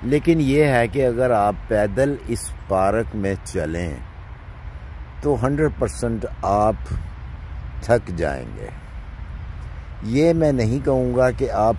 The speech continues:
पूरे दिन में ये पार्क जो है आप पैदल घूम नहीं सकेंगे, बिल्कुल आप घूम सकेंगे पूरे दिन में, लेकिन ये है कि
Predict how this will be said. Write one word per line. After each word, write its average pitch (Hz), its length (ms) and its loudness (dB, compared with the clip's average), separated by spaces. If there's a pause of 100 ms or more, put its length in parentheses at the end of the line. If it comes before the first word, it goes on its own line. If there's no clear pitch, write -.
पूरे 113 360 2 (180)
दिन 101 160 0 (160)
में 92 360 0 (520)
ये 113 300 4 (180)
पार्क 98 340 4 (120)
जो 101 140 0
है 87 380 2 (140)
आप 85 340 -2 (600)
पैदल 85 380 0
घूम 82 340 -6
नहीं 92 280 -2
सकेंगे, 82 600 -6
बिल्कुल 117 720 -2
आप 95 180 2
घूम 87 540 -6
सकेंगे 85 540 -4
पूरे 78 400 -6
दिन 69 280 -8 (120)
में, 78 260 -8 (1200)
लेकिन 104 340 0
ये 107 220 2
है 95 160 2
कि 98 200 0